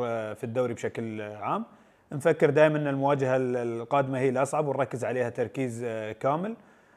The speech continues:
و-، ونحاول أن دايمًا ما يكون الحافز وتكون الرغبة أكبر عند اللاعبين ويظهر الفريق بنفس الصورة وأفضل إن شاء الله.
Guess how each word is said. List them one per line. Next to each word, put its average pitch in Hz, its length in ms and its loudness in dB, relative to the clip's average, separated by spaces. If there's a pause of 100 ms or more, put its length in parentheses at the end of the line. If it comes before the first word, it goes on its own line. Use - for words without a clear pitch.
(160)
و-، 147 1160 2
ونحاول 170 460 6
أن 156 240 2
دايمًا 160 300 6
ما 147 260 0
يكون 143 300 0
الحافز 139 560 2
وتكون 139 420 -4
الرغبة 135 420 2
أكبر 131 260 -2
عند 123 160 -4
اللاعبين 123 480 -2
ويظهر 139 300 -2
الفريق 131 280 -2
بنفس 123 320 -8
الصورة 135 320 -4
وأفضل 113 360 -6
إن 98 60 -10
شاء 107 180 -10
الله. 135 120 -18